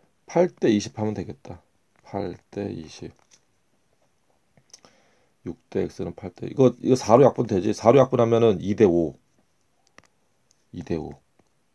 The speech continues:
어, 이 대 오. 어, 이를 세 배 했네. 오를 세 배 하면 되지. 십오. 아, 그래서 X는 십오가 된다. 그다음에 오 번. 오 번.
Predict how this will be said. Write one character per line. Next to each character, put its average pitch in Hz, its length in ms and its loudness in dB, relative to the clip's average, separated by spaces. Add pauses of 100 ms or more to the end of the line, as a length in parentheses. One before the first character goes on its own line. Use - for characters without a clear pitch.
(800)
어, 87 80 -16
이 82 160 -12
대 85 140 -12
오. 78 160 -14 (2750)
어, 98 180 4
이를 123 280 2
세 98 160 0
배 98 160 0
했네. 90 400 -4
오를 110 240 2
세 95 200 -2
배 101 80 0
하면 107 220 2
되지. 82 320 -6
십오. 107 380 -6 (720)
아, 85 100 -6
그래서 80 80 -8
X는 90 260 -8
십오가 - 320 -10
된다. - 360 -14 (3000)
그다음에 78 300 -12
오 92 200 -2
번. 113 260 6 (1200)
오 117 60 -20
번. - 200 -16